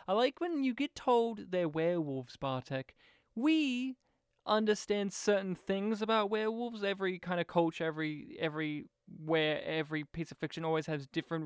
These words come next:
rules for their mythos of vampires, werewolves, zombies, all that. I really did like the, how werewolves were in this movie, like, how they can transform into three different stages, like the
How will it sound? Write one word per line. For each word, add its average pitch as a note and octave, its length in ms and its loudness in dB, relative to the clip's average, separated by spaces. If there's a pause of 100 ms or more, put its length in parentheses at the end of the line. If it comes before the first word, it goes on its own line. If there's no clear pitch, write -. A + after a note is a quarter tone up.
rules D#3 340 0
for D#3 160 -6
their C#3+ 460 -2
mythos D#3 560 2
of C#3 100 -4
vampires, E3+ 560 2
werewolves, D#3+ 420 2
zombies, D#3+ 360 4
all E3+ 120 4
that. D3+ 280 0 (480)
I G3 100 4
really C4 340 4
did A3 240 -2
like G#3 280 -2
the, F#3 800 -4
how E3+ 280 -2
werewolves E3+ 680 -2
were E3+ 120 0
in E3 320 -2
this F#3 220 -6
movie, G3 360 -4
like, D3+ 240 -2
how D#3 240 -2
they D3+ 240 -2
can D#3+ 180 -6
transform D#3+ 600 -2
into C#3+ 220 -4
three D3+ 340 -4
different E3+ 320 -4
stages, F3 640 -2
like C#3 280 -4
the C#3 220 -6